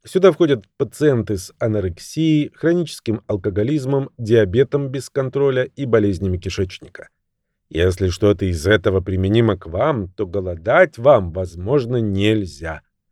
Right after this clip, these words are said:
Обсудите этот вопрос с врачом. В целом людям с И М Т меньше восемнадцати с половиной, ненамеренной потерей больше десяти процентов веса за последние шесть месяцев или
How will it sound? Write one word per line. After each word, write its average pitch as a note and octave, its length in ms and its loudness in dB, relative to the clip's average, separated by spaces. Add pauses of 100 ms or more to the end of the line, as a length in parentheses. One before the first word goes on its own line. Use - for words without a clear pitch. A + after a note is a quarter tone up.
(160)
Обсудите B2+ 640 2
этот B2 220 -2
вопрос B2 340 2
с - 100 -16
врачом. A2 460 2 (640)
В - 80 -20
целом G3 360 4
людям D#3 360 2
с - 260 -14
И D3+ 280 -10
М A#2+ 300 2
Т E3 360 4 (260)
меньше F#2 400 -2
восемнадцати G2+ 800 -2
с - 120 -20
половиной, C3 580 -4 (280)
ненамеренной B2+ 960 2
потерей A2+ 720 -2
больше A#2+ 380 0
десяти D3 420 -6
процентов A#2 600 -2
веса F#2+ 240 4
за E2+ 120 -8
последние G2+ 520 -6
шесть G2+ 360 -6
месяцев D#3+ 540 -2
или G#2+ 320 -4